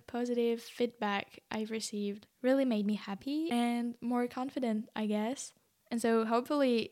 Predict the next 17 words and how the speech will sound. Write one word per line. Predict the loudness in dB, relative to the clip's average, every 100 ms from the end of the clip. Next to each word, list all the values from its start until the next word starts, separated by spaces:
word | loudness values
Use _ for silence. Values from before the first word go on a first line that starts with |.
| -8 -2
the | 0
next | 0 -2
episodes | -6 -4 -4 -4 -10 -12
will | -4 -2
be | 0 -2
better, | -2 -2 -2 -4 -6
and | -4 -2 -2 -2 -4 -8 _ _
that, | -2 0 0 0
that's | -2 -2
all | 0
I | 0
have | -2 -4
to | -8
say. | -10 -10 -12 -14 -4
Um, | 0 2 0 0 -4 -6 _ _ _ _
but | 2
yeah, | 2